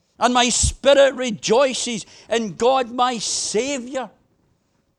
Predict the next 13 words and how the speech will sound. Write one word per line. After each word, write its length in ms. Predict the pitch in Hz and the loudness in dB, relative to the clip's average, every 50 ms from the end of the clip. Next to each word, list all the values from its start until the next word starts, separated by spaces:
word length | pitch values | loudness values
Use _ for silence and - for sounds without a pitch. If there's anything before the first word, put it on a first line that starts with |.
| _ _ _ _ | _ _ _ _
shows 520 | - - - - - 254 330 440 427 - - | -10 -8 -6 -4 -4 -4 -4 -4 -6 -6 -8
us 260 | 453 339 302 - - _ _ _ _ _ _ - | -8 -10 -10 -16 -18 _ _ _ _ _ _ -14
that, 160 | - 370 - | -12 -8 -8
that 140 | - - 214 | -8 -8 -6
she 160 | - 247 240 | -8 -8 -6
was 280 | 233 233 226 196 - - | -4 -4 -4 -4 -6 -12
just 480 | - - 240 269 262 - - - - _ _ _ _ _ _ _ _ _ _ _ _ - | -6 -4 -4 -4 -4 -6 -10 -14 -16 _ _ _ _ _ _ _ _ _ _ _ _ -14
a 100 | - 196 | -12 -10
simple 800 | - - - - - 226 240 226 - _ - - 202 190 180 _ _ _ _ _ | -10 -10 -10 -6 -6 -6 -6 -8 -14 _ -12 -10 -10 -10 -10 _ _ _ _ _
sinner 680 | - - - - - - 208 214 208 214 202 175 160 _ _ _ _ _ _ _ _ | -16 -12 -12 -10 -6 -4 -4 -4 -4 -6 -8 -8 -10 _ _ _ _ _ _ _ _
like 360 | - - 180 185 185 180 - | -14 -8 -6 -6 -6 -8 -12
us 140 | 190 180 - | -16 -16 -14
all. 260 | 156 135 127 127 123 | -16 -16 -18 -20 -20